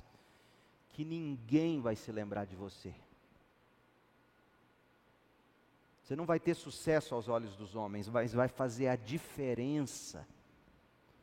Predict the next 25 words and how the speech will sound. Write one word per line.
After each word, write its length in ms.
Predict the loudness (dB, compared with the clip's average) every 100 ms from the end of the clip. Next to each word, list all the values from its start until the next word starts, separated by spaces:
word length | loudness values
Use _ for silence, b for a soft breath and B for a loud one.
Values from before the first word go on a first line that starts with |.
| -6
pro 140 | -4
bem 300 | 6 6 6
comum 440 | -2 -4 -2 -2 -2
e 80 |
a 60 | -2
glória 300 | -2 -2 -2
de 120 | -6
Deus. 440 | -8 -8 -10 -16 -10
É 80 | -6
isso 280 | -6 -6 -12
que 60 |
Salomão 380 | -6 -4 -2 -4
tá 140 | -6 -10
dizendo. 320 | -10 -12 -14 -18 _ _ _ _ _ _ _ _ _ _ b b b -4
Salomão 340 | 0 2 2
tá 120 | 2
dizendo 400 | -2 0 0 0
que 100 | 0
as 160 | 0 2
oportunidades 1120 | -2 0 -4 -2 -4 2 2 4 2 0 -6
não 200 | -4 -4
são 400 | -4 -6 -2 0
garantia 580 | 2 2 2 -2 -4 -4
de 100 | -4
sucesso. 800 | -10 -16 -16 -12 -12 -12 -20 -20